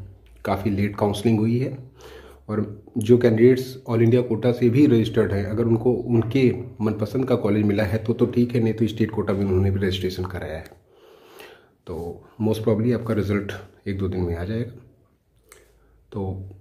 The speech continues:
ये, अ, कुछ इस तरह से scenario बन सकते हैं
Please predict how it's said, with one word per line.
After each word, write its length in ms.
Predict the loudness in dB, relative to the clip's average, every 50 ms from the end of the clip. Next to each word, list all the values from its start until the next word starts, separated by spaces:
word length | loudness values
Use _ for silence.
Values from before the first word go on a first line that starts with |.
| -20 -20 _ _ 0
ये, 360 | 4 8 8 8 8 6 2
अ, 240 | 0 -2 -4 -4 -2 -4
कुछ 200 | -4 -2 -2 -4
इस 160 | -4 -4 -2
तरह 140 | -2 -2 -2
से 160 | -2 -4 -6
scenario 420 | -4 -4 -4 -2 -2 -2 -2 -2
बन 260 | -2 0 0 0 0
सकते 340 | 0 -2 -4 -6 -6 -8 -8
हैं 380 | -8 -6 -8 -8 -10 -12 -16